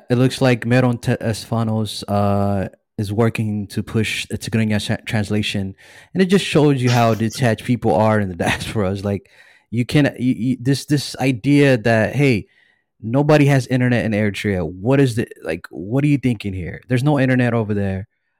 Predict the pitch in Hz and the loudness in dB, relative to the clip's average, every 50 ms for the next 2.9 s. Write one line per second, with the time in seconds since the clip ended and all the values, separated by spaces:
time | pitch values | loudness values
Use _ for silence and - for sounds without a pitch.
0 | _ _ - 104 104 101 98 101 101 101 - - 120 117 127 131 135 131 131 123 | _ _ -4 0 2 2 2 2 2 0 0 0 0 2 2 2 2 2 0 -2
1 | 107 104 117 113 107 120 123 113 113 110 110 - - 113 104 98 95 - 98 98 | -2 -2 -2 -2 0 0 0 0 0 -2 -2 -2 -4 -4 -4 -6 -6 -6 -6 -6
2 | 101 - - 98 95 95 90 - - - 85 87 87 87 87 87 85 | -6 -6 -6 -8 -8 -8 -8 -12 -10 -8 -6 -6 -4 -6 -6 -8 -10